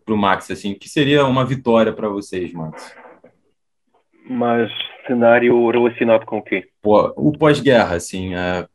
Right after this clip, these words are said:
Speaker 1: a, a guerra acabar, que seria, assim, ideal que acontecesse?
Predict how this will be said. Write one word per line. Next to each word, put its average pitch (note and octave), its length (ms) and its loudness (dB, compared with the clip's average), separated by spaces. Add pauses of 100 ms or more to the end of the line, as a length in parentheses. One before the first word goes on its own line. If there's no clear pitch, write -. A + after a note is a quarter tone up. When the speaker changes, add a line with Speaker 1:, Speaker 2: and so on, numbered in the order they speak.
(140)
Speaker 1:
a, G2+ 380 0
a - 20 -2
guerra G2 220 0
acabar, C3+ 720 2 (460)
que A2+ 100 -14
seria, G#2+ 420 -4
assim, G2+ 480 -10
ideal F#2+ 460 2
que - 80 -18
acontecesse? F2 720 -14